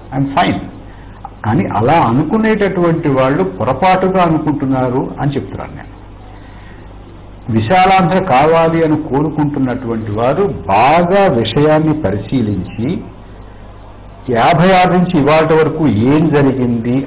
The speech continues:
అనేటటువంటిది చూసి, మొత్తం మీద విద్యలో గాని, నీటిపారుదలలో గాని, విద్యలో గాని, ఆరోగ్యంలో గాని, అభివృద్ధిలో గాని ఎక్కడా కూడా విచక్షణ జరగలేదు, వివక్షత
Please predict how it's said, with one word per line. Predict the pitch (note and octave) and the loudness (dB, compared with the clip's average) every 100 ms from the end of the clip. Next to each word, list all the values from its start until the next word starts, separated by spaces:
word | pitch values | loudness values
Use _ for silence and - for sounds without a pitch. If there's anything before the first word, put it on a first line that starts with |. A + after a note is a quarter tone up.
| A2 | -4
అనేటటువంటిది | A2+ C3 B2+ B2 - G#2 F#2+ - - | -2 -2 -2 -4 -4 -8 -8 -12 -12
చూసి, | D#2 D#2+ C#3+ A3+ - - - - - - - - | -14 -10 -6 -6 -8 -16 -20 -20 -20 -20 -16 -4
మొత్తం | G#2 A2+ C3+ - - A#3 A3+ | 0 2 0 -2 0 2 4
మీద | G3+ F3 C#3+ - D3+ B3+ - - - - - | 4 4 4 2 2 0 -6 -14 -20 -20 -12
విద్యలో | G2+ G#2+ A2 - E3 D#3 | -4 -2 -2 0 2 4
గాని, | C#3+ G#2 G2+ G2 C#3+ F#2+ - - G2+ | 4 2 0 0 -2 -4 -8 -12 -4
నీటిపారుదలలో | A#2 C#3 F#3 E3+ D3 C3+ A2+ G#2+ F#2+ | -2 0 0 2 4 2 2 0 -2
గాని, | E2+ E2+ F#2 C#3 F3+ - - - G2+ | -4 -8 -4 -2 -2 -6 -14 -8 -4
విద్యలో | A2+ A2 F3 E3 | -4 0 2 2
గాని, | B2+ G#2+ F#2+ F#2 A#2+ D3+ G2+ | 2 0 -4 -4 -4 -4 -2
ఆరోగ్యంలో | G2+ C3 E3 D#3 D3 D3 B2 | 0 2 2 0 0 0 0
గాని, | G2+ F2 F2 G2 D3 - - | -2 -4 -8 -6 -4 -4 -6
అభివృద్ధిలో | G2 D3+ F3 - C#3 G#2+ | -4 -2 0 0 0 0
గాని | F#2+ F#2 F#2 A#2+ F3+ - - - - G2+ G2+ | -2 -6 -6 -4 -4 -8 -14 -18 -14 -6 -2
ఎక్కడా | B2 - - G3 G3 G3 F#3+ | -2 -4 -8 -2 2 4 4
కూడా | F#3 F3+ | 2 0
విచక్షణ | C3+ G2+ A2 - - A#3 - - G#3+ G#3 G3+ | 0 -2 -4 -4 0 -2 -2 -4 0 2 2
జరగలేదు, | D3+ C#3+ C3 B2 G#2+ G2+ G2 C#3 | 4 4 4 2 2 0 2 2
వివక్షత | C3+ F#2 G2+ B2+ F3 F3+ - - G3+ | 2 0 0 0 2 0 -4 -6 -2